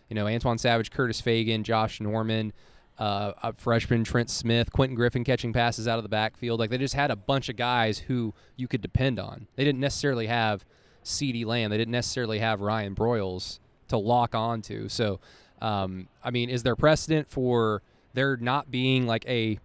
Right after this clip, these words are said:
lock-on target? 'Cause I, I think L S U might be the example, but L S U's receivers that year were all first-round <laughs> picks. So,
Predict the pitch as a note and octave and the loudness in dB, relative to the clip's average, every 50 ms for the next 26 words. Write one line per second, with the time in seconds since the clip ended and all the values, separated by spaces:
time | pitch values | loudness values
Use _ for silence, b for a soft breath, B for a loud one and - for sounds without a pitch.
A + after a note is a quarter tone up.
0 | - - - - A2+ G#2+ C3 C3 C3 - - C3 B2 A#2+ A2+ C3 B2 B2+ C3 C3 | -12 -20 -14 -4 2 4 4 4 4 2 2 2 2 2 2 2 2 2 2 2
1 | B2+ C#3 C#3+ C3+ A#2+ B2+ D3+ C3+ - A3 G#3+ D3+ D#3+ E3 F3 E3 - F#3 F#3 E3+ | -2 -2 -4 -4 -4 -4 -2 -2 -2 -2 0 2 6 6 6 6 6 2 2 2
2 | F3 F3 - D#3+ E3 D#3+ C#3 C#3 C3 B2 G#2+ A2+ A2 A#2+ C#3 D3+ D3 E3+ D#3 C#3 | 2 2 2 2 0 2 2 2 0 0 -2 -2 -2 0 0 0 0 0 0 0
3 | D3+ D3 D#3+ E3 G3 G3+ F3+ - - F#3+ F#3+ F3+ D3 C3+ A#2+ - D#3 D#3+ C#3+ C3+ | 0 0 0 0 0 0 0 -2 -2 -2 0 0 0 0 0 0 0 0 0 -2
4 | A2+ G#2+ B2 A#2+ A#2 B2 A#2+ A2 A2+ B2 A#2+ A#2 A#2+ A#2 - - A#2+ A2+ - - | 0 0 0 0 2 2 2 2 2 2 2 2 0 0 0 0 0 0 0 2
5 | - D#3 C#3 B2+ A2+ - - D#3+ D3+ B2+ - - - - - - B B B B | 2 2 2 4 2 4 4 4 2 2 -2 -2 -2 -2 -2 -4 B B B B
6 | B B B B - - F3 E3 D#3 D3 C#3 A#2+ | B B B B 2 4 6 6 6 6 4 2